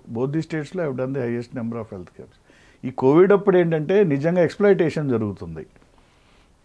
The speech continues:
హాస్పిటల్స్లో పెద్ద పెద్ద బిల్లులు,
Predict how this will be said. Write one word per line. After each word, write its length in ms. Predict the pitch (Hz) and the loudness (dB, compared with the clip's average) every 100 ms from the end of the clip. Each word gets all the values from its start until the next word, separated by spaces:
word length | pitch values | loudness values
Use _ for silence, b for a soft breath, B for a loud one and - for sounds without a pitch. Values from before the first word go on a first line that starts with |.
| _ | _
హాస్పిటల్స్లో 1900 | 117 120 - 113 113 104 - - 107 104 101 101 98 98 95 95 92 - 107 101 | -6 -4 -4 -2 -2 -4 -8 -8 -6 -4 -4 -6 -6 -6 -8 -10 -14 -10 -4 -4
పెద్ద 400 | 92 110 120 117 | -4 -8 -6 -4
పెద్ద 180 | 117 110 | -4 -4
బిల్లులు, 540 | 107 104 104 104 101 | -6 -6 -6 -6 -6